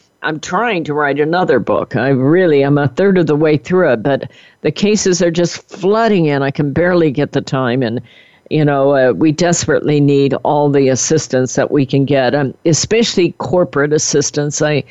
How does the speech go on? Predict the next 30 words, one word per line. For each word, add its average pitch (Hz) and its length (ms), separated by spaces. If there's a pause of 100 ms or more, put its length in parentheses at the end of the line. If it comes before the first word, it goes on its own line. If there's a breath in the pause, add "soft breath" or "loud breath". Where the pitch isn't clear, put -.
(360 loud breath)
I 170 80
have 202 180
some 175 240
ideas 160 640
there 143 320
that 139 200
where 151 220
we 156 160
can 147 220
partner 156 440
with 143 200
corporations 143 1000 (420 loud breath)
and, 147 400
uh, 131 320 (200)
and 156 220
technology 175 800
specialists, 131 760
uh, 139 200
all 170 520
of 170 100
those 160 280
things 151 280
that 147 200
we 147 200
need, 135 520
uh, 143 220
you 160 200
know, 139 260
out 143 280
there. 139 280